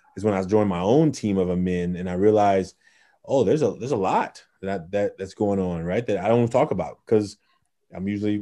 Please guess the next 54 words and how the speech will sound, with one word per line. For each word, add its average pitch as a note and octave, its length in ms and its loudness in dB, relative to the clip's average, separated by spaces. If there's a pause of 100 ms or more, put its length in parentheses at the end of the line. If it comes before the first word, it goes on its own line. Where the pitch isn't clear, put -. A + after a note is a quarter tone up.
(100)
with F2+ 200 -10
my E2+ 80 -12
students, E3 320 0
with G#2 100 -6
the G2 80 -6
young G2 140 -2
men D3 160 4
all D#3+ 160 6
day, D3+ 320 8
or A2+ 100 6
I'm F2+ 120 0
at E2 100 -8
work, D#3+ 280 6
I'm F#2+ 100 -6
teaching, D3+ 400 -4
whatever. B2+ 480 2 (340)
And G#2 400 -2
where G#2+ 180 2
do B2+ 80 0
you B2 120 0
go A#2+ 200 6
and A#2 140 2
talk A#2+ 220 -2
about F2+ 340 -4
these F#2 240 -8
real F2+ 200 0
things? E2 480 -12
And F#2+ 100 -14
it - 20 -4
wasn't D#3+ 260 4
until B2+ 120 2
I G#2 60 2
saw G2+ 360 -2 (260)
a - 60 -20
circle C3+ 560 0
of F2+ 180 -4
forty, B2 460 0
fifty B2 420 -4
men, G2 480 -2 (300)
like, F#2 260 -4 (800)
taking B2 280 -2
off G#2 200 0
their A#2 180 6
mask, F#2 600 -2 (100)
but F#2+ 280 -8
before A2+ 220 4
I A#2+ 60 8
was G#2+ 140 4
using A2 200 0
the G2+ 80 2
language G#2+ 260 2
about F#2 220 -2
masks, G2 520 -4
but F2+ 180 -2